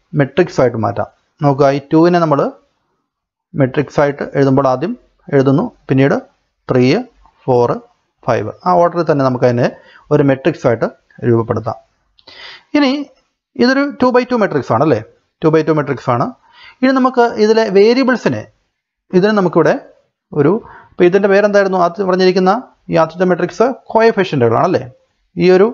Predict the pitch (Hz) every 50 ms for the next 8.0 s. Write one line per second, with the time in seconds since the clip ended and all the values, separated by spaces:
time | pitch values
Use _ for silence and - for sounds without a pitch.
0 | - - _ _ _ _ _ _ _ _ - 180 180 196 196 202 208 202 214 196
1 | - 180 190 185 175 170 - 170 160 151 160 214 285 - _ _ _ _ _ _
2 | _ _ _ _ _ - - - 170 185 208 220 220 220 196 - 196 180 180 170
3 | 156 151 143 - 156 151 143 139 131 139 131 135 131 131 127 - 165 156 - -
4 | 170 160 160 165 180 180 180 175 170 180 196 240 262 - _ _ _ - - -
5 | - - _ 196 196 196 254 247 254 247 240 233 247 269 302 294 269 - - 196
6 | 202 196 220 208 208 208 226 240 269 254 254 269 - 269 240 226 202 190 175 185
7 | 180 175 156 175 240 285 - _ _ _ _ _ _ _ _ _ _ - 151 156